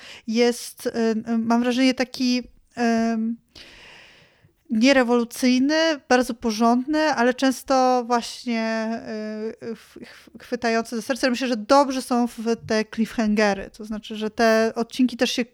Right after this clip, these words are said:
kończą w, dokładnie w tych momentach, w których się powinny kończyć, żebyśmy bardzo czekali na kolejny odcinek, e, chociaż my z Anką miałyśmy inną sytuację, no bo obejrzałyśmy, e, przed premierą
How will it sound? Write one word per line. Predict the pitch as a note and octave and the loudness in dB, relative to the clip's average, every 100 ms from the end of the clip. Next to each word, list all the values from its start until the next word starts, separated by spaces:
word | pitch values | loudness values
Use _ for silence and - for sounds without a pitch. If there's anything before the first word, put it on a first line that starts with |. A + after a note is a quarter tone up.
| _ | _
kończą | C4 C4 B3 B3 | 4 4 4 -2
w, | A3 | -2
dokładnie | A#3 - B3 A#3+ | -4 0 2 2
w | A#3 | -2
tych | A#3+ | -4
momentach, | A#3+ A3+ A3 | -2 -2 -6
w | |
których | A#3 | -12
się | - | -14
powinny | A#3 A#3 A3+ | -8 -4 -2
kończyć, | - B3 A#3+ - D4 - - - - - | 0 2 2 0 -4 -6 -16 -16 -12 -4
żebyśmy | A3+ A3+ - B3 A#3+ A#3+ - | -2 -2 0 2 2 2 -2
bardzo | G#3+ B3 B3 | 2 4 2
czekali | B3 A#3+ A#3 A#3 | -4 -2 0 2
na | A3 G#3+ A3 | 2 0 -2
kolejny | - B3 A#3 A3+ A3 | 0 4 4 4 0
odcinek, | A3 - - G#3 A#3 D4 - - | -4 -6 -2 2 2 0 -6 -8
e, | A3+ G#3+ | -4 -2
chociaż | G#3 A3 A3 - | -2 -2 -4 -2
my | A3+ A3+ A3 A3 G#3+ | 0 2 2 0 -2
z | A#3 | -2
Anką | A3 G#3+ A#3 | -2 0 0
miałyśmy | G#3+ G#3 - A3 | 0 0 0 0
inną | A3 A3 G#3+ | 2 0 0
sytuację, | - G#3+ - | -2 -4 -2
no | G#3+ | -2
bo | G#3 | -2
obejrzałyśmy, | G3+ G#3 G#3+ G#3 A3+ | 0 0 0 0 0
e, | G#3 G3+ - _ _ _ _ _ _ _ - G#3 G3+ G#3 A#3 A3 G#3 | 0 -2 -6 _ _ _ _ _ _ _ -2 2 2 -2 -8 -12 -6
przed | - G#3+ | -4 -2
premierą | - G#3 G3+ G#3 | -2 0 2 0